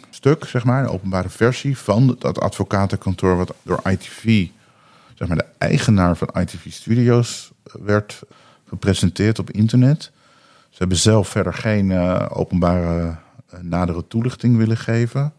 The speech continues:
En je ziet eigenlijk dat al heel snel, de, de slachtoffers met name, vertegenwoordigd door s-, advocaat Sebas Dijkstra, trouwens uitmuntend wil ik bijna zeggen als het gaat om hoe hij zich presenteert en hoe hij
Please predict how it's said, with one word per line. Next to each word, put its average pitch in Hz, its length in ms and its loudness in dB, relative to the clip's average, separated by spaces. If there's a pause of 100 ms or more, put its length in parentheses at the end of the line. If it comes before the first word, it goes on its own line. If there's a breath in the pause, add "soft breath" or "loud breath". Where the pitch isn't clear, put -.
En 98 140 2
je 95 80 2
ziet 113 220 2
eigenlijk 113 400 2
dat 104 160 0
al 95 120 2
heel 117 200 4
snel, 117 680 2
de, 104 260 -2
de 90 80 -18
slachtoffers - 500 -4
met 117 140 4
name, 117 360 4 (120)
vertegenwoordigd 90 680 -4
door 82 320 -2
s-, - 120 -14 (300)
advocaat - 600 -4
Sebas 87 440 -4
Dijkstra, - 420 -6
trouwens 87 420 -4 (320 soft breath)
uitmuntend 92 640 2
wil 85 120 0
ik 78 80 -6
bijna 80 240 4
zeggen 82 240 0
als 85 80 -2
het - 100 -10
gaat 87 240 -6
om 85 260 -2
hoe 92 220 -2
hij 101 180 0
zich - 160 -10
presenteert 90 600 -4
en 71 100 -10
hoe 90 180 -6
hij 90 200 2